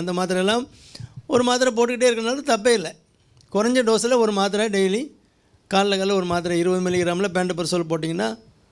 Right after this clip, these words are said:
சாயங்காலம் வரைக்கும் ஒரு நாள் முழுசும்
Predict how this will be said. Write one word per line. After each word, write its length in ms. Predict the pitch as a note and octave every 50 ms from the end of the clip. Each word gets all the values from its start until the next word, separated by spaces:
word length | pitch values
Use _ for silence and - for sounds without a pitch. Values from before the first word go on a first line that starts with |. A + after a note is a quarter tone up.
| _ _ _ _ _ _ _ _ _ _ _ _ _ _ _ _ _ _ - - - _ _ - - - _ _ _ _ _ _ _ - _ - -
சாயங்காலம் 360 | F3+ F#3 G3 G3+ G3 F#3+ F#3+
வரைக்கும் 220 | F#3+ F#3 E3+ F3 F3+
ஒரு 80 | F3 F3+
நாள் 180 | F#3+ G3+ G3+ F#3+
முழுசும் 340 | G3 G#3 G3 A#3 A#3+ C#4+